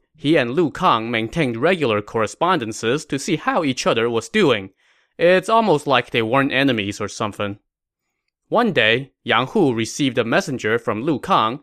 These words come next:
and asked him how his commander was doing. The messenger told him, "My commander has been bedridden for a few days with an illness." "I suspect that he has the same illness I did," Yang Hu said. "Here,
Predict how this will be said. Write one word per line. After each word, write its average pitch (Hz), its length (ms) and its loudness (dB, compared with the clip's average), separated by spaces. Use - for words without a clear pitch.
and 123 220 -4
asked 180 400 0
him 110 220 -4
how 180 260 2
his 110 160 -10
commander 104 500 -4
was 107 200 -6
doing. 110 400 0
The 104 180 2
messenger 139 420 -2
told 160 300 -2
him, 104 240 -6
"My 107 200 -2
commander 127 640 0
has 113 180 -10
been 107 220 -4
bedridden 113 640 -2
for 104 180 -6
a 95 60 -8
few 156 260 -2
days 139 400 0
with 110 160 -10
an 107 220 -4
illness." 135 560 0
"I 101 200 -2
suspect - 680 -2
that 104 240 -4
he 127 200 0
has 101 260 -4
the 107 80 -8
same 123 420 -2
illness 135 420 0
I 156 220 4
did," 98 380 -6
Yang 101 220 -2
Hu 113 160 -8
said. 92 340 -8
"Here, 120 360 0